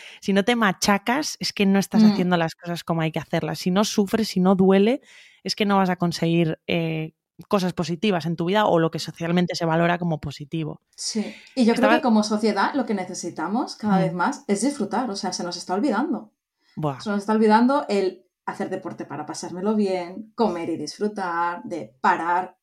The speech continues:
Speaker 2: eh, un poquito, ¿no? De la productividad y decir, "Pues voy a pasármelo bien", ¿no? Y todo esto nos lo ha robado la gordofobia, la cultura de dieta.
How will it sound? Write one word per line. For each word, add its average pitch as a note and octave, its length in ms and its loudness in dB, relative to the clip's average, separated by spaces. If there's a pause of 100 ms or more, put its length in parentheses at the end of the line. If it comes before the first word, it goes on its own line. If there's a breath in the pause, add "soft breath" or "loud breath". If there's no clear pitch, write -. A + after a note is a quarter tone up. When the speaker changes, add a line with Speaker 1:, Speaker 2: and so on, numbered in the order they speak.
Speaker 2:
eh, E3 240 -10
un - 80 -16
poquito, F#3 360 -10
¿no? G#3+ 140 -6
De C#4+ 120 -4
la A3 180 -4
productividad F3+ 840 -2
y F3 40 -4
decir, F3 360 -6
"Pues - 200 -18
voy D#3 100 -2
a D#3+ 40 -2
pasármelo G3+ 480 0
bien", F#3 300 0
¿no? A3+ 200 0
Y G3 180 0 (260 loud breath)
todo F3+ 160 -2
esto F3+ 200 0
nos G#3+ 180 6
lo F3+ 100 0
ha F3+ 60 2
robado F#3 320 0
la G#3 80 4
gordofobia, F#3 580 -2
la A3 140 -2
cultura G#3 280 -8
de F#3+ 120 -2
dieta. G3 380 -8